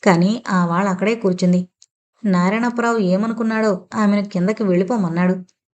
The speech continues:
అన్నపూర్ణ భయపడుతూనే కిందకి వెళ్ళిపోయింది. అయితే ఆయన నన్ను చూసుండడని ఆమె ధీమా. ఆయన తాగి నిద్రపోయాక నన్ను పైనుంచి దించి పంపేయాలని ఆమె అనుకుంది.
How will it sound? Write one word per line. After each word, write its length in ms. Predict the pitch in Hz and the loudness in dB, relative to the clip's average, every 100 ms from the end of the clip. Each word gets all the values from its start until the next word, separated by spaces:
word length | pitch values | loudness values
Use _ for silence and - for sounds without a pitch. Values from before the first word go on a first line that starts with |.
| _ _ _ 202 | _ _ _ 0
అన్నపూర్ణ 540 | 190 226 233 247 262 | 2 0 0 0 0
భయపడుతూనే 840 | 214 185 196 233 233 196 180 240 196 | 0 0 0 -2 -2 0 0 -2 -4
కిందకి 300 | 170 220 214 | -4 -2 0
వెళ్ళిపోయింది. 600 | 180 180 185 180 180 - _ _ _ _ _ | 0 0 0 2 0 -4 _ _ _ _ _
అయితే 500 | 196 180 180 208 240 233 | 0 2 2 -2 -4 -4
ఆయన 360 | 208 190 175 190 | 0 2 0 0
నన్ను 240 | 233 220 | 0 -2
చూసుండడని 840 | 220 226 240 240 220 202 180 220 - | -4 -4 -2 0 2 2 2 0 -2
ఆమె 240 | 185 185 | 0 0
ధీమా. 360 | 185 175 185 190 190 - _ - | 0 0 0 -2 -4 -12 _ -2
ఆయన 280 | 214 208 202 208 | 2 2 2 -2
తాగి 280 | 185 190 226 | 0 0 0
నిద్రపోయాక 640 | 185 196 220 226 220 226 214 214 - | 0 -2 -2 -2 -2 0 -2 -2 -2
నన్ను 260 | 208 208 202 | 0 0 0
పైనుంచి 440 | 185 190 233 233 | 0 0 0 -4
దించి 340 | 185 185 196 247 | -2 0 0 -2
పంపేయాలని 800 | 190 180 226 214 185 175 247 262 | -2 0 2 2 0 -2 -4 -4
ఆమె 220 | 202 190 175 | -2 0 0
అనుకుంది. 500 | 175 196 196 196 | 0 0 0 -2